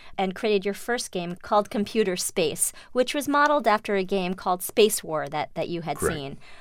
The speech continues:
Speaker 1: And this was the first coin-operated game.
Speaker 2: Correct.
Speaker 1: And you then started Atari in nineteen seventy-two. Your first, uh, game was Pong.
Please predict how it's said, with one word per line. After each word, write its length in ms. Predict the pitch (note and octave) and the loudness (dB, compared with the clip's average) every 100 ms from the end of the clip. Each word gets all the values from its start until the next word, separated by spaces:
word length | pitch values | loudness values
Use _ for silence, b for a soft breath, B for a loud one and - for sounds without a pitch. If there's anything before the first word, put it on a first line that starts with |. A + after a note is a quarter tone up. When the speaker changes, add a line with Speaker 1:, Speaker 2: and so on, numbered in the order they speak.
| B - | B 0
Speaker 1:
And 340 | A3 G#3+ G#3+ | 4 4 4
this 220 | B3+ - | 0 2
was 160 | B3 G#3 | 0 2
the 80 | F#3 | 0
first 260 | G3+ G3 | -2 -4
coin-operated 1000 | - C4 G#3 G3+ F3+ F3 F3+ F3 E3 E3 - | -6 -2 0 0 -2 -4 -4 -4 -4 -6 -6
game. 380 | - C#4+ - B2+ - - | -2 -2 -2 -10 -14 0
Speaker 2:
Correct. 340 | B2 D#2 - - _ - | 4 4 2 -14 _ -2
Speaker 1:
And 160 | F#3 | 2
you 120 | G3 | 4
then 180 | G#3+ G#3+ | 6 6
started 560 | G#3+ - F#3+ F3+ F3 E3+ B B - | 4 4 6 6 4 0 B B 2
Atari 800 | G#3+ - C#4+ C4 B2 E2+ G#3+ A3+ b b - | 2 6 10 10 10 2 -4 -6 b b 2
in 240 | A#3 A3+ | 6 6
nineteen 500 | G#3 F3+ F3 - E3+ | 6 2 -2 -2 -4
seventy-two. 1040 | D#3+ - D#3+ E3 D#3+ D#3 - F3+ D3+ C#3+ D3+ b b - | -2 -2 -2 -4 -6 -6 -4 -2 -2 -2 -4 b b -6
Your 200 | G3 G3 | 0 0
first, 520 | - G#3+ G#3 - - | 2 2 2 0 -4
uh, 200 | F#3 E3+ | 0 0
game 460 | F3 F#3+ D3+ E3 A3 - | 2 2 2 0 -4 -6
was 280 | F3+ F#3 F3+ | 2 4 4
Pong. 580 | - - B3+ - - | -2 2 2 2 -4